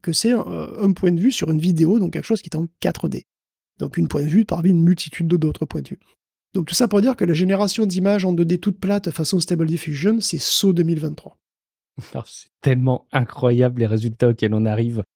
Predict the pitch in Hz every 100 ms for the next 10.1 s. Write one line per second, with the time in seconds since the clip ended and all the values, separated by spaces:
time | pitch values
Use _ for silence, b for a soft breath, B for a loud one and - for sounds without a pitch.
0 | _ _ - 107 104 95 101 101 - 101
1 | 107 104 117 110 101 104 101 107 135 131
2 | 147 131 131 120 127 - 135 127 139 -
3 | 123 113 117 127 127 127 123 123 123 120
4 | 131 120 120 120 139 - 165 135 123 120
5 | 113 _ _ _ - - 113 - 135 139
6 | 143 143 - 208 185 - 127 123 120 117
7 | 120 123 127 131 147 143 123 120 135 110
8 | 107 113 110 113 107 110 110 95 - 123
9 | - 170 143 143 123 117 - 120 135 131